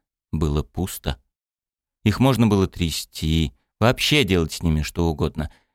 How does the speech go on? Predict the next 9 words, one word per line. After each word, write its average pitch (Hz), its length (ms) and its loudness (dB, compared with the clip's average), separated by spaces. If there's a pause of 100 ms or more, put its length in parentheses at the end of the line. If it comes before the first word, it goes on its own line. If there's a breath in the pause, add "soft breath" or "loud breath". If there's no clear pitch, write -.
Они 123 180 4
не 120 160 4
соприкасались, 120 1120 0 (360)
но 107 100 6
и 135 80 6
не 101 160 6
разлетались 78 640 0
в - 80 -20
стороны, 76 500 -4